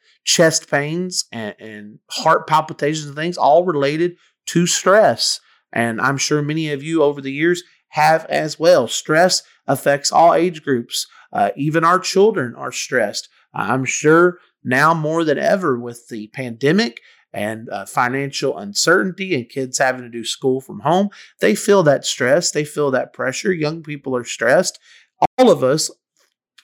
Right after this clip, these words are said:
can feel and experience stress, whether it's from financial uncertainty, brokenness of homes, illnesses, work situations, whatever it is,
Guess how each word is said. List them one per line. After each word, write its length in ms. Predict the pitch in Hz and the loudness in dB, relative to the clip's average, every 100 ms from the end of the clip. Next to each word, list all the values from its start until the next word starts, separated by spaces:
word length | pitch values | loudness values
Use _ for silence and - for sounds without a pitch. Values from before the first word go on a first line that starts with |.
| _ | _
can 300 | - 151 139 | 0 2 0
feel 680 | - - - 240 156 135 170 | -8 -2 2 4 6 4 2
and 100 | 139 | -2
experience 640 | - - 208 202 170 - | -4 -4 0 0 0 -2
stress, 600 | - 190 202 113 - - _ _ _ | -2 4 4 4 -2 -10 _ _ _
whether 340 | 127 135 135 | 2 4 2
it's 260 | 131 127 - | 0 -2 -6
from 360 | 139 117 107 - _ _ | -2 -2 -2 -10 _ _
financial 580 | - 135 135 131 - 117 | -2 0 0 -4 -4 -4
uncertainty, 1000 | 107 - - 185 202 180 - 196 190 190 _ _ 120 | -6 -6 2 2 2 -4 -6 -6 -6 -14 _ _ -18
brokenness 800 | 117 139 143 143 131 123 117 | -2 2 2 -2 -6 -6 -6
of 140 | - - | -8 -12
homes, 800 | - - 208 208 202 196 196 - _ _ _ _ - - | -12 0 2 2 -2 -6 -6 -6 _ _ _ _ 0 4
illnesses, 840 | 208 202 196 - 190 185 175 - - _ _ _ _ _ _ _ | 4 2 0 2 2 0 -2 -6 -8 _ _ _ _ _ _ _
work 460 | 135 131 156 208 196 | -8 0 0 0 -2
situations, 1200 | - 190 - 185 180 180 - 170 170 175 - - _ _ _ | -4 -2 0 2 2 2 -6 -6 -10 -6 -4 -4 _ _ _
whatever 680 | 127 120 160 233 247 233 233 | -8 0 4 6 4 2 -2
it 60 | 220 | 0
is, 420 | 233 135 127 | 2 2 0